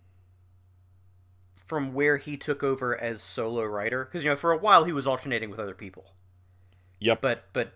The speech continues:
Speaker 1: I read most of from where he took over as solo writer up through, I guess, Spider-Verse. I, I dropped off around the time they relaunched the book.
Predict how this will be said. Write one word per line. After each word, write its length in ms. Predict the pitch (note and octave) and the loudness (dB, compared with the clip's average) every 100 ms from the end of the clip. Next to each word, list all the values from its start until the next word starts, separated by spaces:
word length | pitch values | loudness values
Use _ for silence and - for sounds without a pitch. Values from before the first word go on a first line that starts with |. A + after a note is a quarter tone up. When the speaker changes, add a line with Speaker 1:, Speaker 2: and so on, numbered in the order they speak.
| - | -2
Speaker 1:
I 100 | G#3+ | 2
read 260 | B3 G3+ D3 | 4 4 4
most 380 | D3+ D#3+ - D3+ | 4 2 2 -2
of 120 | B2+ | -2
from 200 | C#3+ B2+ | 0 2
where 200 | B2 A2 | 2 2
he 140 | C3 | -2
took 240 | B2 C3 A#2 | -6 -4 -2
over 300 | A#2+ A2+ A2 | -4 -2 -4
as 120 | G#2+ | -4
solo 300 | C3 A#2 G#2+ | -2 0 0
writer 480 | G2+ G2+ A2 A#2+ B2 - - - - - | -2 -2 0 -2 -6 -14 -20 -20 -10 0
up 240 | D3+ - | 0 0
through, 840 | - - C#3+ C#3 C#3+ C#3 C3 B2+ B2 - - - - - - - - - - | -10 -10 -2 2 4 4 2 -2 -8 -18 -20 -20 -20 -20 -20 -20 -20 -20 -8
I 120 | B2+ B2+ | -4 0
guess, 280 | B2 A#2+ | 0 0
Spider-Verse. 840 | - - G#2 A#2 B2 D#3+ F3 - - - - - - - - - | -2 -2 -2 -2 -2 -4 -4 -10 -12 -18 -20 -20 -20 -20 -20 -4
I, 340 | C3+ C3+ C#3+ | 0 2 4
I 40 | D#3 | 4
dropped 320 | E3 F3 F3 | 10 8 10
off 180 | F3 E3+ | 6 6
around 220 | D3+ D3 | 6 4
the 80 | C#3+ | 4
time 240 | D3+ C#3 | 4 4
they 80 | C3 | 4
relaunched 720 | A#2+ B2+ C3 A#2+ A#2 - - | 0 0 0 -2 -4 -6 -10
the 100 | A#2 | -10
book. 600 | A2 G2+ - - - - | -6 -6 -6 -14 -18 -18